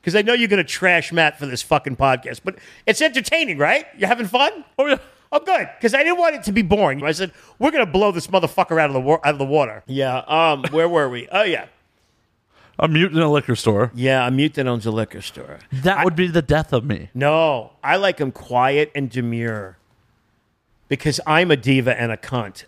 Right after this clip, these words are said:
Speaker 1: and I have to be the center of attention, or I don't wanna play.
Speaker 2: Well, you are a comedian, so
Speaker 1: And I
Speaker 2: that
Speaker 1: am a diva and a cunt.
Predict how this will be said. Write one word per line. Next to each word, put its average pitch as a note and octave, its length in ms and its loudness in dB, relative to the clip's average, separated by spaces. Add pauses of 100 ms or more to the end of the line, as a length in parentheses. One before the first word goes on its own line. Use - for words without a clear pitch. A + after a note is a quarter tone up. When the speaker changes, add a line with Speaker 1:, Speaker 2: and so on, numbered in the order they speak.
Speaker 1:
and B2+ 100 -4
I C#3 100 4
have C#3 200 0
to B2+ 80 -12
be B2 100 -4
the A2 120 -10
center A#2+ 260 -6
of G#2 100 -10
attention, A2 460 -12
or G#2+ 60 -8
I A2 100 -4
don't A2 80 -8
wanna G#2+ 180 -10
play. - 380 -16
Speaker 2:
Well, F3+ 140 4
you E3+ 160 2
are D#3+ 160 4
a C3 40 -6
comedian, G#2+ 460 0
so B2 140 -2
Speaker 1:
And C#3+ 100 2
I C#3+ 40 2
Speaker 2:
that D#3+ 100 4
Speaker 1:
am E3 120 2
a D#3 40 2
diva C3+ 260 0
and B2 100 -2
a A#2 60 -4
cunt. A2+ 380 -12